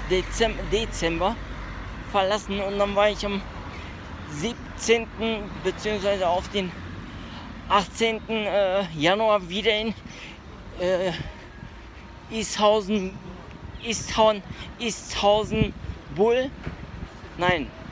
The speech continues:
Isthausen an Bull war ich eine Nacht lang und dann musste, musste ich da irgendwelche Sachen abholen.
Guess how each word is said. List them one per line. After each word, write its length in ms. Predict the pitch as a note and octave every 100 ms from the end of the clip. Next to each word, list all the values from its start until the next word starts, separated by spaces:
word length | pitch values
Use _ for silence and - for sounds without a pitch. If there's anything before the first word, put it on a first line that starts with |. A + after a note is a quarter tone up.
| - - - G3+
Isthausen 2000 | G3+ - - - - - - - - - - - - - - F#3 G3 F3+ G#3 G3 F3 - - -
an 240 | F#3 F#3
Bull 320 | E3+ A3 A3+ C4 - - - - -
war 160 | F3+
ich 240 | G3 - - - - -
eine 260 | F#3 G#3+ D4
Nacht 260 | D4 C#4+ A#3
lang 180 | A3+ G#3+ - - - -
und 100 | F#3+
dann 280 | G3+ G3+ E3+ - - - - - - - - -
musste, 340 | F#3+ G#3+ -
musste 280 | G#3+ G#3+ G#3+
ich 60 | G3+
da 180 | G#3+ G#3
irgendwelche 560 | - G#3 G3+ G#3+ G#3
Sachen 320 | - G3+ G#3 F#3+
abholen. 480 | G3+ - F#3 D#3+